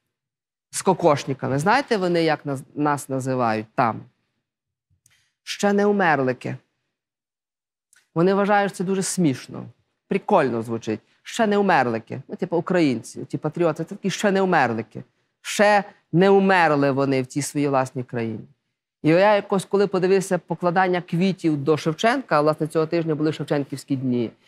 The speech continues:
я побачив дуже таке щось майже, знаєте, як з якогось апокаліптичного фільму. Назву це так. Президент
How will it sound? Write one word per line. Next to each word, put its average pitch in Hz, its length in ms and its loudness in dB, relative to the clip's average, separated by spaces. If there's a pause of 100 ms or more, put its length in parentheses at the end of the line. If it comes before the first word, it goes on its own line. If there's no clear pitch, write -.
(220)
я 160 140 4
побачив 180 480 0
дуже 196 380 2 (460)
таке 196 300 2
щось 208 380 0
майже, 196 420 2
знаєте, 190 380 0
як 175 200 -2
з 160 60 -4
якогось 175 280 -2
апокаліптичного 170 840 0
фільму. 113 460 -4 (1400)
Назву 208 300 4
це 240 140 2
так. 147 440 0 (840)
Президент 202 600 4